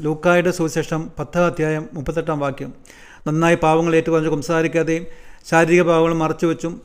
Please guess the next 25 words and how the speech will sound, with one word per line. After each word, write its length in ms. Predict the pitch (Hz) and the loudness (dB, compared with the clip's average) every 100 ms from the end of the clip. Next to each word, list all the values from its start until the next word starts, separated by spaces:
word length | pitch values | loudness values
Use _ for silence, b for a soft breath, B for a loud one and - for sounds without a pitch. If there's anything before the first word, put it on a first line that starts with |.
| 147 | -8
വൈരാഗ്യവും 640 | 151 160 175 170 175 175 | -2 2 2 2 2 2
വെറുപ്പും 360 | 165 165 175 175 | 2 0 0 -2
മനസ്സിൽ 340 | 160 160 175 | -4 -4 -6
സൂക്ഷിച്ചും 600 | 170 - 160 165 - 143 - b b b b b 147 | -6 -6 -6 -6 -6 -8 -10 b b b b b -4
ബലിയർപ്പിക്കുന്നതും 720 | 160 175 170 165 160 160 156 | 2 2 2 -4 -2 -2 -2
ബലി 140 | 151 | -4
സ്വീകരിക്കുന്നതും 520 | 165 165 165 160 165 | -4 -2 -2 -2 -4
പാവമാണെന്ന് 680 | 156 147 156 160 147 143 139 - | -6 -6 -4 -4 -6 -6 -10 -10
കർത്താവ് 260 | 143 151 143 | -10 -6 -4
ഓർമ്മിപ്പിക്കുന്നു. 480 | 139 127 135 135 - - - - - - | -6 -8 -12 -14 -14 -12 -12 -14 0 8
പ്രിയപ്പെട്ടവരെ, 720 | 170 165 165 165 165 180 - - - - | 12 12 10 8 4 2 -6 -20 -18 -6
ഇതുപോലെ 480 | 160 165 170 180 175 | 4 6 8 8 6
തന്നെ 280 | 170 170 175 - _ - - - | 2 0 -4 -18 _ -20 -18 -2
അർഹതയില്ലാത്ത 500 | 151 180 165 170 170 | 0 2 4 6 6
പണം 200 | 165 165 | 6 4
സ്വന്തമാക്കുകയും 800 | 165 160 175 170 151 156 151 151 - - - | 4 4 4 4 2 0 2 0 -8 -12 0
പണത്തിനു 280 | 156 156 170 | 2 4 2
വേണ്ടി 180 | 170 170 | 4 4
മാത്രം 400 | 160 160 170 156 | 2 2 2 2
ജീവിക്കുകയും 340 | 165 165 165 | 2 2 2
ചെയ്യുന്ന 240 | 156 156 | 2 2
മനുഷ്യരോട് 480 | 151 139 160 151 143 - - - | 0 0 0 0 -2 -6 -10 -6
കർത്താവ് 280 | 147 160 151 | 0 2 4
അറിയിക്കുന്നു. 420 | 156 139 127 - - b b b | 2 0 -4 -8 -18 b b b
പുറപ്പാട് 540 | 156 - 165 160 170 | 2 6 6 6 4